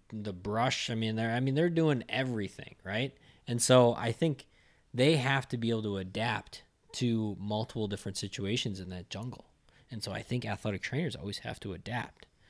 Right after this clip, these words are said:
And then, you know, I'm gonna go with,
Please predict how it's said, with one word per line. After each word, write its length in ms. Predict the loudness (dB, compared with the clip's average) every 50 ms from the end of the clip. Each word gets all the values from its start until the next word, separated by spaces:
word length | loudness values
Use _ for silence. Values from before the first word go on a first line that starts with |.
| -20 -20 -20 -20 -20 -20 -20 -20 -14 _
And 200 | -4 -2 0 2 2
then, 640 | 2 2 2 4 4 2 2 2 0 -2 -4 -6 -8 _ _ _ _ _ _ _ _ -20 -20 -20 -16 _ -16 -16 _ -4
you 100 | 0 2
know, 200 | 2 2 0 0
I'm 140 | 0 0 2
gonna 140 | 2 2 2
go 300 | 6 6 8 8 8 8
with, 520 | 8 6 6 6 4 2 -2 -10 -16 -18